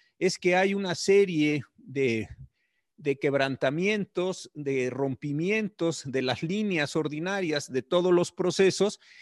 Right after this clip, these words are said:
y yo creo que eso sí es interesante, lo que ustedes decían, que se trate de aprovechar más el juicio en línea para evitar este tipo, este tipo, eh, de recargas. Voy a tratar,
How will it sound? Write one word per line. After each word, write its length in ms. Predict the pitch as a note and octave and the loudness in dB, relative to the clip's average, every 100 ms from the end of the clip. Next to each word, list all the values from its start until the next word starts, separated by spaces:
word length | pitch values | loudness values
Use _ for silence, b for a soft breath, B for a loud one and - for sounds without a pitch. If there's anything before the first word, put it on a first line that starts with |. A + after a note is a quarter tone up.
| B | B
y 120 | C#3 | 4
yo 140 | F#3+ | 4
creo 220 | - G#3 - | 4 2 4
que 100 | G3 | 2
eso 200 | G3+ F#3+ | 2 0
sí 160 | F#3+ | 2
es 120 | F#3+ | 2
interesante, 640 | F#3+ E3+ F3+ E3 F3+ F3 F3 | 0 -2 0 2 0 0 0
lo 140 | C3+ | 0
que 80 | - | -2
ustedes 200 | F3 E3+ | -4 0
decían, 380 | F3 E3 E3 F3+ | 0 0 -4 -4
que 140 | C#3 | -6
se 140 | - C3 | -4 -4
trate 480 | E3+ F3+ - D#3 | 2 0 0 -4
de 100 | D3 | -2
aprovechar 600 | C3 C3+ C3 C3 - E3 | -2 -2 -2 -2 0 0
más 360 | D#3 E3 G#3+ - | 0 -2 -2 -2
el 120 | D3+ | -4
juicio 360 | - E3 D#3+ F3+ | -2 -6 -2 -2
en 120 | G3 | 0
línea 360 | F#3 E3+ F#3 A3+ b b _ | -2 -2 -4 -6 b b _
para 380 | D#3 D3 E3 F3+ D3 | 0 2 2 0 -2
evitar 800 | C#3 C3+ B2+ - D#3+ F3 D#3 _ - | -2 -4 -6 0 2 2 -2 _ -8
este 300 | D3+ - C#3+ | -8 -6 -10
tipo, 580 | D#3+ D3 - C#3+ B2+ - - | -8 -10 0 2 2 -6 -4
este 300 | D3 - D#3 | -2 -2 -4
tipo, 480 | D3+ C#3 C#3+ C3 b b b b | -4 0 2 2 b b b b
eh, 260 | A#2 B2+ B2+ | 2 2 4
de 100 | C#3+ | 2
recargas. 600 | C3+ A#2+ A2+ F#2+ - - b b b | 2 0 0 0 -2 -16 b b b
Voy 220 | D#3+ C#4+ | 2 4
a 80 | - | 2
tratar, 460 | B3 A#3+ - A3+ | 2 0 2 2